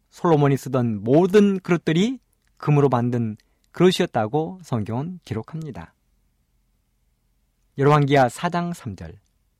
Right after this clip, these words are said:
엘리사의 제자가 죽었을 때 그 빚을 갚기 위하여 제자의 가정에 빈 그릇을 이웃에게 빌려오라고 엘리사는 이야기했습니다. 마태복음 십 장 사십이 절,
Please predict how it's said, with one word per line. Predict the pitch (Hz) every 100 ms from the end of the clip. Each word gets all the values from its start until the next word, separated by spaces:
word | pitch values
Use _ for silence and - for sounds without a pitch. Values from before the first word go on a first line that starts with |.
| _ _ _ _ _ _ _ _ -
엘리사의 | 135 170 214 196 185 190
제자가 | - 170 170 160
죽었을 | - 135 127 -
때 | 107 82 82 _ _ _ _ _ _ _ _ _
그 | - 202
빚을 | 185 196 190 190
갚기 | 156 - _ - 180
위하여 | 101 90 123 110 87 _ _ _ _ -
제자의 | 156 156 143 135
가정에 | - 127 131 127 110 _ _ -
빈 | 175 185 175
그릇을 | 208 220 - 135 170 185 _ _ _ _ -
이웃에게 | 147 139 123 107 131 151 147 _ _
빌려오라고 | 160 185 185 123 95 95 127 127 - -
엘리사는 | 127 131 139 143 143
이야기했습니다. | 127 120 131 170 - - - - _ _ _ _ _ _ _ _ _ _ _ _ _ _ _ _ _ _ _ _ _
마태복음 | 123 135 - 147 147 151 120 117
십 | - - -
장 | 185 156 127
사십이 | - 175 - - 101
절, | 92